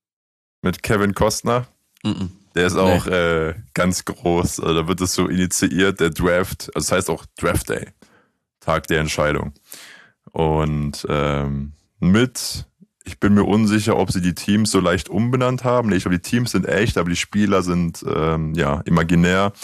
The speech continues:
Speaker 1: Ja, heutzutage würde man sagen, ist so ein bisschen cringe hier und da,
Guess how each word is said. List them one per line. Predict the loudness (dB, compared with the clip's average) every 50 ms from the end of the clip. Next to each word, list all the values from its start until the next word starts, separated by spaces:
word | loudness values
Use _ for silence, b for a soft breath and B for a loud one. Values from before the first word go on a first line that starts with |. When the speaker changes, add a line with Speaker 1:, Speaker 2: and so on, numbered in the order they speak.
| B B B B B B B B B B B B _ -8
Speaker 1:
Ja, | -6 -2 0
heutzutage | 0 0 2 2 2 2
würde | 2 2
man | 2
sagen, | 2 2 2 2
ist | 0 0
so | 0
ein | 0
bisschen | 0 0 -2 -2 -4
cringe | -2 0 2 2 2 2 0
hier | 0 0 0 0 0
und | 0 0 0
da, | 2 2 2 2 0 -2